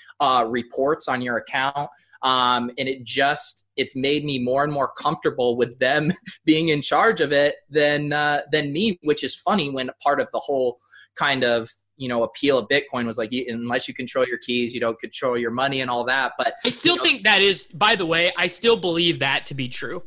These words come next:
Speaker 2: I still
Speaker 1: I
Speaker 2: believe it to be true that if, if your Bitcoin is on an exchange, you, you don't own it. You, you might have the rights to it,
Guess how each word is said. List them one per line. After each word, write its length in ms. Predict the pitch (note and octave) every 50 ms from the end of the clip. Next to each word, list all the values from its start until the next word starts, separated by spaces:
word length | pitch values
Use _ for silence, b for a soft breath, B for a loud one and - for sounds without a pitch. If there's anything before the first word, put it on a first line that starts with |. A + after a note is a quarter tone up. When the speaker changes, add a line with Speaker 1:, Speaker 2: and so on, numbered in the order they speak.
| - - - - B B B B
Speaker 2:
I 100 | F3+ G3+
still 240 | - - A#3 A#3+ B3
Speaker 1:
I 60 | G#3+
Speaker 2:
believe 320 | A3 A3+ G#3+ A3 A3 G3
it 120 | G#3+ G#3+ -
to 80 | G#3+
be 120 | F#3 F#3 F3
true 300 | - - F3 E3 D#3 D3+
that 160 | D3+ D#3 D3+
if, 140 | D3 C#3+ - -
if 160 | F3 D#3+ C#3+ - -
your 260 | E3 D#3+ F#3+ A3 A3 -
Bitcoin 560 | A3+ A3+ A3 A3+ - A3+ G#3 G3+ G3 F#3+ - -
is 300 | D#3+ D#3+ D#3 D3+ C#3+ - - -
on 380 | D#3+ D#3+ D#3+ E3+ F#3 F#3+ F#3+
an 160 | - F3+ D#3
exchange, 800 | D3+ C#3+ - - - - E3+ C#3+ C#3+ D3+ E3+ F3+ G3 G3+ - - B B B B B B -
you, 260 | D#3 E3 F3+ F#3 F#3 - -
you 220 | - D#3+ F3+ F3
don't 280 | C#3+ D#3 D3+ D3+ E3 - -
own 220 | D#3+ C#3 C#3+ C#3
it. 160 | B2+ D3 - -
You, 160 | - F#3+ A3 A#3 -
you 160 | - A3 A3
might 260 | G#3 G3+ G3+ A3 G#3+ F#3
have 300 | - F#3+ F3+ E3+ D#3 D3+
the 120 | D#3 C#3+
rights 460 | C3 C3 B2+ C#3+ E3+ - - - -
to 200 | - - A#3+ A#3+
it, 200 | B3+ C4 C4+ C4